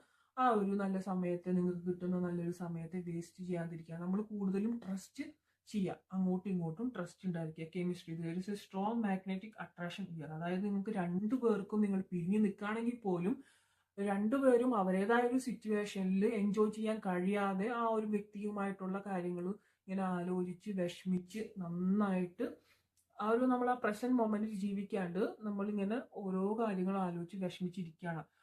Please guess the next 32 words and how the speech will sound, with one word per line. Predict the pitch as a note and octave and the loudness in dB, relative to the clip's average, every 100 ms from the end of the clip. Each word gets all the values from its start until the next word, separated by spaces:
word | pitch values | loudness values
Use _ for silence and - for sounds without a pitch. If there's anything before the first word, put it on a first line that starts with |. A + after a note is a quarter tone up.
| _ - | _ -4
എന്ത്, | G#3 - | -2 2
എന്തുകൊണ്ടാന്ന് | G3+ G#3+ A3+ A#3+ C4 A#3+ | 6 6 6 4 4 2
വെച്ചാൽ | A#3 A3+ A#3 | 0 0 2
നിങ്ങൾക്ക് | A3 G#3 G#3 G#3+ C#4 | 4 2 2 -2 0
തമ്മിലൊരു | C4 A3 G#3+ G#3+ - G#3+ | 2 4 4 2 -2 -2
കെമിസ്ട്രി | F#3 F#3 - - A3 | 2 0 -2 0 2
ഉണ്ട്. | F3 E3+ E3+ | 2 2 0
അതായത് | E3 F3+ F#3 F#3+ | -2 0 0 2
യൂണിവേഴ്സ് | F#3+ F3+ F#3 F#3+ A3 | 2 4 2 2 -2
പറയുന്നത് | A#3 G3+ F#3 F3+ F#3+ | -2 0 2 2 2
നിങ്ങളേതായിട്ടുള്ള | F#3+ E3+ E3+ F#3 A3 G3 F#3+ F#3+ | 0 0 -2 -2 0 -2 -2 -2
ഒരു | G3+ - | -2 -2
കെമിസ്ട്രി | F#3 F3+ - G#3+ | -4 -4 -8 -2
ഇവിടെ | F#3 | 0
വർക്കിംഗ് | F#3 E3+ E3 - _ - A#3 C4 - _ _ _ - | 0 -2 -8 -10 _ -4 0 0 -2 _ _ _ 0
ആണ്. | A3 G3+ E3+ - _ _ _ _ _ _ - | 4 4 2 -6 _ _ _ _ _ _ -2
അത് | B3 | 4
മാത്രമല്ല | C#4 A#3 A3+ A#3 A#3 | 4 4 4 4 2
ചിൽഡ്രൻ, | - A3 G#3 G3 F#3 F3 - | 0 0 2 2 2 0 -4
അതായത് | A3 G#3+ G3+ | -8 -4 -4
you, | A3+ A3+ | -4 -4
your | A#3 A3 A3+ | -4 -2 2
love | C4 D4 C#4 A#3 A#3 | 2 2 2 2 4
life | A#3 | 2
is | B3+ - G3+ | 0 -6 -2
being | G3+ G#3+ A3 | 2 2 2
affected | F#3+ - G3 A3+ | -2 -4 -6 -4
by | G3 | -2
the | F#3 | -2
children. | A3+ - A3+ F3 | -4 -4 -4 -4
അതായത് | F3 F#3 F#3+ F#3 | -4 -2 0 0
ഇപ്പൊ, | F#3 A#3 | 0 -4